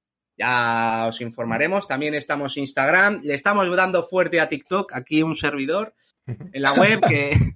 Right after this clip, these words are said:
<laughs> como me gusta hacerme auto-sta-, auto-spam, en la web que estamos aquí en, sacando artículos cada, cada dos días. Y bueno, y en Twitch, que Óscar, creo que estaba con, en, en una entre-, estaban comentando en Twitch ahora mismo el, la historia de los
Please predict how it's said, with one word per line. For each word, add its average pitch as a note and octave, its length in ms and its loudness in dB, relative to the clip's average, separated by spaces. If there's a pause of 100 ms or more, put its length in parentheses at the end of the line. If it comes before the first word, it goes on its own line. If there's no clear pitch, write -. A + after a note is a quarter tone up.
(600)
<laughs> A#3 380 -2
como D3 160 -8
me D3 60 -2
gusta D#3 260 0
hacerme C3+ 280 -4
auto-sta-, A#2+ 400 -8 (300)
auto-spam, B2 500 -6 (300)
en D3 120 -6
la D3+ 120 2
web G#3 280 0
que D3 80 -8
estamos D3+ 420 -6
aquí C#3+ 220 -4
en, C3 200 -4
sacando B2+ 380 -2
artículos D#3+ 500 -2
cada, A#2 680 2 (160)
cada A2+ 200 2
dos C3 200 -4
días. F#3 480 0 (580)
Y C3 600 -2
bueno, D3 260 -2
y A2+ 80 -4
en A#2+ 160 -4
Twitch, F3 420 2
que B2+ 240 2
Óscar, C3+ 560 0
creo E3 160 0
que D#3+ 60 2
estaba D#3 260 4
con, D3 200 0
en, C#3 300 -4
en C#3 100 -4
una D3+ 140 -2
entre-, C#3 380 -4
estaban D3 360 0
comentando D3 760 -8
en D3+ 160 -10
Twitch D3+ 220 -16
ahora C#3 180 -4
mismo F3 380 -12
el, C#3 380 -10
la C3+ 120 -2
historia F3 500 -2
de F3+ 100 0
los G3 280 -4